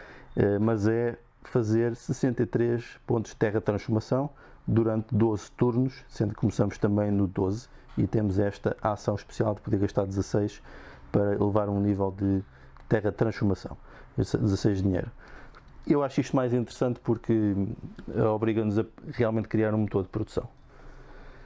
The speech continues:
Pronto, existem aqui algumas coisas que estão omitidas,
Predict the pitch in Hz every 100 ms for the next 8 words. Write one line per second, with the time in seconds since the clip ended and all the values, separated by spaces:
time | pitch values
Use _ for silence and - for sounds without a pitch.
0 | - - - 175 - - - 127 139 175
1 | 170 143 147 131 127 - 117 113 - 117
2 | 107 104 156 175 190 -